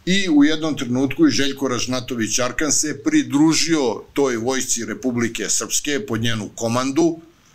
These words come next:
vodeći dobrovoljce koji su, ovaj, dobrovoljno pristali da brane srpski narod od ustaša na tim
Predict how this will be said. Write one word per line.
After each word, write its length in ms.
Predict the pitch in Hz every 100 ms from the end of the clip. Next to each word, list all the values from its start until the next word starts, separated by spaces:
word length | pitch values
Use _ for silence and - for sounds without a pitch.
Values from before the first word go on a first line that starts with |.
| _ _ _ _ -
vodeći 520 | 101 139 147 135 143
dobrovoljce 1000 | 117 127 127 131 131 143 143 - 113 98
koji 240 | 135 135
su, 440 | 127 - 143 127 107 - _ _
ovaj, 600 | 107 113 113 110 110 107
dobrovoljno 760 | 104 139 160 156 123 120 113 104
pristali 760 | - 127 - 143 131 127 107 - -
da 300 | 107 143 110
brane 440 | 123 127 123 117 104
srpski 460 | - 107 - 120
narod 420 | 104 113 120 110
od 140 | 110 107
ustaša 600 | 117 - 127 - 117 104 - - _
na 160 | 104 107
tim 320 | - 120 101